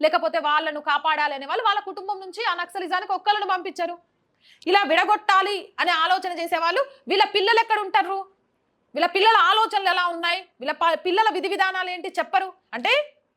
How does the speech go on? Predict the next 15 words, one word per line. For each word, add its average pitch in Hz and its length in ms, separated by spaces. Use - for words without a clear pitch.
దేశంలోని 349 560
ప్రజలంతా 330 600
సర్వనాశనం 339 480
అయిపోయినా 330 320
పర్లేదు, 311 340
వీళ్ళ 392 160
కుటుంబాలు 311 440
బాగుండాలి, 262 800
ముక్కలుగా 370 500
చేసైనా 349 460
సరే 311 460
మేము 330 180
నెగ్గాలి. 277 760
కలపండి 285 360
అన్న 262 200